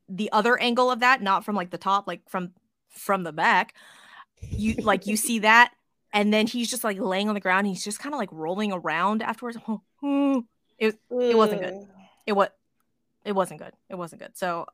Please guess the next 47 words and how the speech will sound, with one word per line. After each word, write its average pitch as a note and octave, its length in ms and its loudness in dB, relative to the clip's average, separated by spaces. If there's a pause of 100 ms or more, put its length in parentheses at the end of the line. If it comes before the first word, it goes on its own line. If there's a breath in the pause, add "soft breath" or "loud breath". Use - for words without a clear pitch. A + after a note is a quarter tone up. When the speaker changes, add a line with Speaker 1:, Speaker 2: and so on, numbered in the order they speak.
Speaker 1:
I A3 100 -8
was A3 140 -12
like, G#3 160 -12
"Oh - 40 -14
my A3 120 -10
gosh, B3 320 0
Corbin C4+ 260 0
Carroll, C4+ 580 6
be C4+ 140 -4
okay." A#3 440 0 (180 soft breath)
So B3 240 6
Speaker 2:
I A3+ 40 4
know. A3 220 0 (300)
I A3+ 80 0
need A3+ 160 -2
him A3 160 -2
to G#3+ 80 -2
win G#3 180 -2
a F#3 240 -4
Rookie F#3+ 220 -10
of F3+ 60 -12
the F3+ 60 -10
Year, F3+ 280 -12 (100)
but G3+ 240 -10
anyways. - 460 -14 (800)
Speaker 1:
Um, F#3+ 320 0 (400)
I G#3+ 60 -4
love A#3 180 -4
you, B3+ 140 -4
Corbin A#3+ 260 -2
Carroll, G#3+ 360 -4
but G3 260 -6
I G#3 60 -4
need A#3 200 2
Hunter G#3 240 -4
Brown G3+ 360 -2
to B3 240 -6
win B3 260 -2
Rookie C4 280 -8
of C4+ 120 -8
the C#4 80 -8
Year. C#4+ 260 -4
So, G#3 420 -4
you A#3+ 120 -4
know, F3 260 -8
there's A3 180 -14
that. - 160 -14